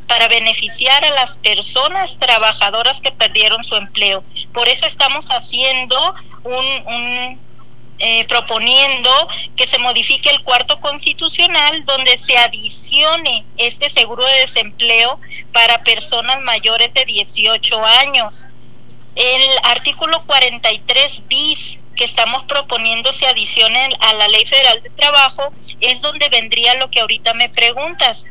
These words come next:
Ahí van a venir los requisitos, haber laborado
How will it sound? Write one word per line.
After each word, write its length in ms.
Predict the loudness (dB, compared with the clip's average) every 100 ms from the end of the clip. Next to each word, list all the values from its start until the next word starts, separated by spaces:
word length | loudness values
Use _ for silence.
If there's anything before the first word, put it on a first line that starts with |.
| 0
Ahí 180 | 2 2
van 180 | 2
a 60 | 2
venir 480 | 2 0 0 0 0 -4 -10 0
los 160 | 2
requisitos, 1080 | 4 2 0 -4 -4 0 0 0 0 0 -4 -8 -2
haber 420 | 2 4 4 2
laborado 800 | 4 4 2 2 4 4 4 0